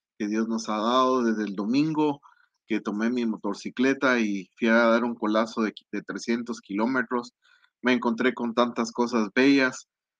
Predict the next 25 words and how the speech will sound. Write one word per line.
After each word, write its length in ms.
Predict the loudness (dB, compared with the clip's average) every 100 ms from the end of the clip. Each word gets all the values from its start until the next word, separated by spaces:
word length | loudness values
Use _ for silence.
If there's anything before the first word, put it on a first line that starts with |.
| _
Ayer, 480 | -4 2 6 6 6 4
eh, 380 | 2 2 0 -4 _ _ _ _ -6
el 160 | -6
Centro 400 | -2 -2 2 0
Cultural 520 | 0 0 2 4 4
Universitario 880 | 2 2 0 -2 -6 0 2 4 4
de 120 | 2
Guatemala, 760 | 0 -4 -6 -8 -4 -2 -2 -2
de 100 | -4
mi 220 | -6 -4
universidad, 800 | -4 -4 -6 -6 -6 -2 0 -2
mi 100 | -4
alma 220 | -4 -4
mater, 420 | -2 -2 -2 -8 _ _ _ _ _ _ 0
me 140 | 4
hizo 200 | 4 2
un 140 | 2
reconocimiento 1000 | 2 2 2 0 0 0 2 2 2 0 2
donde 320 | 2 0 -2
conocí 500 | -4 -6 -2 0 2
a 80 | 2
personalidades, 1120 | -2 -6 -6 -4 -2 0 2 2 0 -4 -16 _ _ _ _ -8
eh, 220 | -4 -2
embajadores, 920 | 0 0 0 0 4 4 4 0 -2
eh, 220 | -2 -2